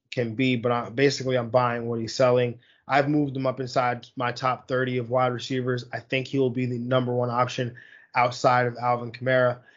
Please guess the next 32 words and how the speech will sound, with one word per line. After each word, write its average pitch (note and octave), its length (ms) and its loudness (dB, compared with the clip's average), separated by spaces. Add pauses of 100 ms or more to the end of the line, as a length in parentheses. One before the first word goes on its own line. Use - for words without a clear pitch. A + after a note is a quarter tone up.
(200)
And C3 120 2
speaking F3 640 -2
of C#3+ 180 4
that C3 220 4
guy, B2 400 2
Alvin A#2+ 280 -4
Kamara, B2 380 -4 (180)
I D3 180 4
am D3 280 2
one D3 180 2
hundred C#3 220 -2
percent B2+ 440 0
<laughs> B2+ 80 -4
back C#3 240 2
on C3 220 -4
board. C3+ 300 0
I B2+ 100 -4
mean, C3 180 -6
I'm C3 180 -4
back. C3 300 0
I B2 60 -12
can't C3 240 -6
help B2+ 240 -2
it. B2 180 -4 (320)
I'm A#2+ 140 -6
moving C#3 500 2 (340)
Kamara C3 580 2 (540)
up D#3+ 220 4
ahead C3+ 680 2
of B2+ 160 -4
Saquon B2+ 540 -4
Barkley C3+ 560 0